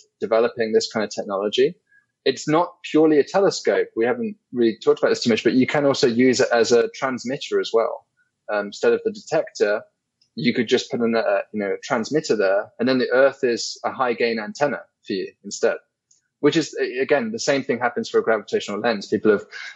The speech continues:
long argued that advanced civilizations might use their sun as the antenna. Um, and you could sort of form bridges as two stars use each other's stars to collimate the, the radio transmissions between each other. In the same way,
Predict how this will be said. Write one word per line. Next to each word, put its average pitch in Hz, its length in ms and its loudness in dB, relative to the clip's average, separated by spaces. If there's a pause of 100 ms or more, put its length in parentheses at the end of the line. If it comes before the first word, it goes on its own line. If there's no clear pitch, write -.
long 123 360 4
argued 120 440 2
that 110 120 -4
advanced 117 340 -4
civilizations 117 600 0
might 117 160 0
use 117 240 -4
their 101 140 2
sun 131 320 0
as 104 120 -2
the 110 140 2
antenna. 104 400 -4 (800)
Um, 101 320 0
and 117 140 2
you 117 80 0
could 120 160 -8
sort - 160 0
of - 80 -4
form 120 320 0
bridges 110 580 -2
as 98 140 -10
two 120 200 -4
stars 113 520 0
use 117 400 -4
each 113 180 -6
other's 107 480 2 (200)
stars 120 420 0
to - 80 -18
collimate 120 560 -4 (100)
the, 104 240 0 (120)
the 101 80 -4
radio 113 520 2
transmissions 104 600 -6
between 117 300 0
each - 180 -2
other. - 180 2 (840)
In 117 80 0
the 113 80 2
same 120 280 2
way, 120 400 4